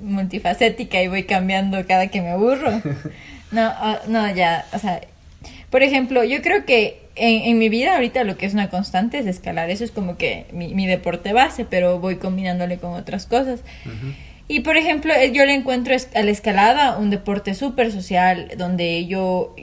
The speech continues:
Speaker 1: yo, o sea, conversas con las personas que están al lado tuyo, con el que te asegura, y es como que tienes que estar ahí en el momento presente,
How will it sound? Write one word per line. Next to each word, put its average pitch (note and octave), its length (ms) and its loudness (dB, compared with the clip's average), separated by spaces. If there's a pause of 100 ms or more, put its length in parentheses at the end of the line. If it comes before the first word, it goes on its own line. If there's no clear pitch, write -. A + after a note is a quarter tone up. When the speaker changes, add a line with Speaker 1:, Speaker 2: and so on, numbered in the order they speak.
Speaker 1:
yo, G3+ 260 2
o G#3 140 0
sea, G3 280 2
conversas F#3+ 480 -2
con F#3 200 -2
las F#3 120 -2
personas F#3 380 -4
que - 60 -18
están E3+ 220 -4
al E3 80 -4
lado F3+ 240 -2
tuyo, D#4 500 2
con G3 100 -6
el F3 160 -4
que D#3+ 80 -10
te D3 120 -2
asegura, A#3 580 0
y F#3+ 80 0
es G3 120 -4
como F#3+ 280 -4
que F3+ 240 -2 (420)
tienes A3+ 320 0
que - 80 -10
estar G3+ 240 2
ahí F#3+ 240 2
en G3 80 -2
el F#3 100 -4
momento F3+ 440 -6
presente, G3 720 -2